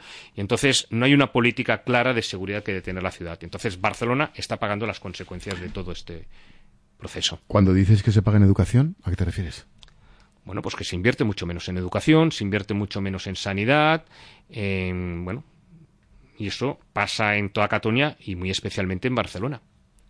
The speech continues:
Speaker 1: Ahí los recortes están pasando factura, esto es una evidencia. Solo hace falta irse cualquier día a urgencias, Vallebrón, Sant Pau, las colas, las esperas de la gente, el cabreo, el malestar,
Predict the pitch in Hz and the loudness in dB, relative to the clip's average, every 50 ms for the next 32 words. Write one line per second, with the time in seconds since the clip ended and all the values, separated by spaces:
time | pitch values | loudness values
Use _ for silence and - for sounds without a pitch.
0 | _ _ _ _ _ _ _ _ _ _ _ _ _ _ _ _ - - - - | _ _ _ _ _ _ _ _ _ _ _ _ _ _ _ _ -20 -18 -12 -12
1 | 85 85 87 90 - - 90 - 98 92 95 - 123 117 120 117 - 131 117 104 | -10 -8 -8 -8 -6 -6 -4 -4 -2 -2 -2 -2 -4 -2 -2 -2 -2 -2 0 0
2 | 92 87 82 82 - - 90 - - 95 87 87 - 90 85 - 139 135 - 82 | -2 -4 -6 -10 -12 -14 -12 -10 -10 -10 -10 -10 -12 -12 -10 -6 -4 -4 -4 -6
3 | - - - 90 - 98 87 82 80 95 123 123 - - 85 76 - - - - | -10 -12 -14 -12 -8 -8 -8 -6 -6 -6 -6 -6 -6 -10 -14 -14 -14 -18 -20 -20
4 | - - - 104 101 98 90 - - 95 - 110 107 101 - 110 107 107 98 - | -16 -10 -4 -2 -2 -2 -2 -2 -6 -2 0 0 0 0 0 0 0 0 -2 -4
5 | - 110 - 104 98 95 - 110 101 101 98 107 104 104 107 110 - 139 135 131 | -8 -8 -6 -6 -8 -4 -4 -4 -4 -2 -2 -2 -2 -2 -4 -2 2 2 2 2
6 | - 143 143 147 147 151 143 - - - - - _ _ - 90 87 85 87 90 | 2 2 4 4 4 2 0 -2 -8 -14 -20 -20 _ _ -12 -8 -8 -6 -4 0
7 | 107 120 135 135 135 139 139 135 _ _ - - _ - - - 98 90 92 - | 4 6 6 6 6 4 2 -2 _ _ -20 -20 _ -12 -10 -8 -6 -6 -4 0
8 | - 123 127 131 131 131 135 135 - - 92 90 - - - 131 123 123 127 127 | 2 4 6 6 6 4 4 0 -6 -10 -10 -10 -8 -2 4 6 8 8 8 6
9 | 127 123 - - 87 92 - 98 90 - - 104 95 98 92 98 92 92 95 - | 4 2 0 -6 -10 -10 -8 -10 -10 -8 -4 -2 -2 -2 -2 0 -4 -2 0 2
10 | 120 120 117 - - 117 120 117 _ - - _ - 98 87 - - 98 98 104 | 2 2 2 2 2 0 0 0 _ -14 -20 _ -10 -10 -6 -2 0 0 2 4
11 | 113 120 120 123 123 117 - 104 95 90 90 87 90 87 - - - 117 117 117 | 4 4 4 4 2 0 -2 -8 -8 -6 -6 -4 -4 -6 -6 -2 0 2 2 2
12 | 120 127 - | 0 -2 -6